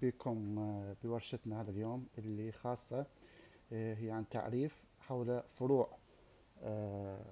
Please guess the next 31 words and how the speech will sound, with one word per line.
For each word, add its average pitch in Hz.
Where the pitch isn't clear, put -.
قسم 120
علوم 113
حاسبات 120
الاي 120
تي -
والسي -
اس. 98
بالبداية 117
رحب 120
بالسيد 110
رئيس 110
القسم 127
دكتور 113
رضا 104
كراوس، 123
أستاذ 104
باسم 113
مقرر 110
القسم. 117
آه، 131
خلال 143
هذه 123
الورشة 113
إن 101
شاء 110
الله 117
احنا 123
نطلعكم 120
بشكل 117
بسيط 107
على، 120